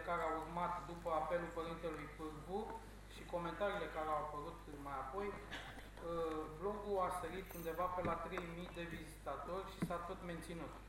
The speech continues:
Nici cazul, uh, mitropolitului Corneanu nu a,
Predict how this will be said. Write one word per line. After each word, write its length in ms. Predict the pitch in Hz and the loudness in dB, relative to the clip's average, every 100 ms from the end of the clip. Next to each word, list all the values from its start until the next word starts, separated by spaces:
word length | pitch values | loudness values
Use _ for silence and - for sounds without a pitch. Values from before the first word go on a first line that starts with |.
| - - - - - - - 196 | -12 -12 -12 -12 -10 -10 -6 -4
Nici 220 | 214 - 202 190 185 196 | -4 -4 -2 -2 0 4
cazul, 400 | 202 202 190 180 170 | 6 6 0 -2 -2
uh, 60 | 165 170 | -2 -2
mitropolitului 680 | 170 170 175 180 175 160 - | 0 -2 -2 -4 -4 -6 -2
Corneanu 420 | 156 160 180 170 156 | 0 2 2 2 -2
nu 80 | 165 160 | 0 4
a, 20 | 151 | 4